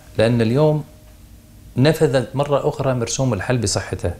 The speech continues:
وبطلان المجلس ينسحب عليه من اليوم، فيبدأ الستين يوم من يوم غد. أمام الحكومة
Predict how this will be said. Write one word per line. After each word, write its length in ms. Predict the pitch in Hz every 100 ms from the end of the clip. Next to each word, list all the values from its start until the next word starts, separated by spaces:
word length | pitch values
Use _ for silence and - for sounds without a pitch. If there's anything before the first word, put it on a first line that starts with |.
| - - - - - -
وبطلان 420 | 101 110 143 156
المجلس 640 | 143 160 143 165 170 - - - 117
ينسحب 380 | 101 123 107
عليه 220 | 98 127 110
من 160 | 131
اليوم، 260 | 123 95 85 - - - - -
فيبدأ 560 | 101 101 139 135 120 107
الستين 580 | - 120 104 135 131
يوم 360 | 127 135 151 156 - - - -
من 160 | 104 98
يوم 260 | 117 117
غد. 220 | 98 98 82 - - - - - - - - - - - - - -
أمام 380 | 131 151 120 110 - -
الحكومة 500 | - 120 151 110